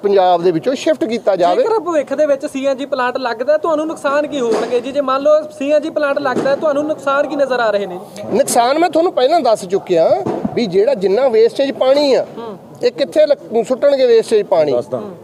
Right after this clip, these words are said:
Speaker 1: ਉਹ ਜਿਹੜਾ ਵੇਸਟੇਜ ਪਾਣੀ ਕਿੱਥੇ ਜਾਊਗਾ? ਇਹ ਜਿਹੜਾ ਸੀ ਐਨ ਜੀ ਪਲਾਂਟ ਆ, ਪਿੱਛੇ ਜਦੋਂ ਸਾਡੇ ਭੋਪਰ ਦੇ ਵਿੱਚ ਰੌਲਾ ਕਿੱਦਾਂ ਪਿਆ, ਸਾਡੇ ਭੋਪਰ ਦੇ ਵਿੱਚ ਜਿਹੜੇ ਸਾਡੇ ਕਮਿਸ਼ਨਰ ਸੀਗੇ ਜਲੰਧਰ ਦੇ, ਉਹਨਾਂ ਨੇ ਅਖਬਾਰ ਦੇ ਵਿੱਚ ਕੱਢਿਆ ਸੀ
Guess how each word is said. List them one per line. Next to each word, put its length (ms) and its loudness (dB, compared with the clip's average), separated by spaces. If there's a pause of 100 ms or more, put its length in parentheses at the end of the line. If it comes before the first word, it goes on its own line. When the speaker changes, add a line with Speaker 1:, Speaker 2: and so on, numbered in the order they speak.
(760)
Speaker 1:
ਉਹ 300 6 (300)
ਜਿਹੜਾ 220 2
ਵੇਸਟੇਜ 440 2
ਪਾਣੀ 320 0
ਕਿੱਥੇ 360 2
ਜਾਊਗਾ? 720 4 (220)
ਇਹ 100 2
ਜਿਹੜਾ 200 2
ਸੀ 260 -4
ਐਨ 120 2
ਜੀ 120 -4
ਪਲਾਂਟ 480 0
ਆ, 260 4 (260)
ਪਿੱਛੇ 240 0
ਜਦੋਂ 300 0
ਸਾਡੇ 300 2
ਭੋਪਰ 340 2
ਦੇ 80 4
ਵਿੱਚ 160 0
ਰੌਲਾ 280 4
ਕਿੱਦਾਂ 240 -2
ਪਿਆ, 280 0 (640)
ਸਾਡੇ 300 2
ਭੋਪਰ 400 2
ਦੇ 80 2
ਵਿੱਚ 260 2
ਜਿਹੜੇ 260 2
ਸਾਡੇ 240 0
ਕਮਿਸ਼ਨਰ 460 0
ਸੀਗੇ 280 0
ਜਲੰਧਰ 400 2
ਦੇ, 200 2
ਉਹਨਾਂ 220 2
ਨੇ 100 4
ਅਖਬਾਰ 320 2
ਦੇ 100 4
ਵਿੱਚ 180 2
ਕੱਢਿਆ 420 0
ਸੀ 340 0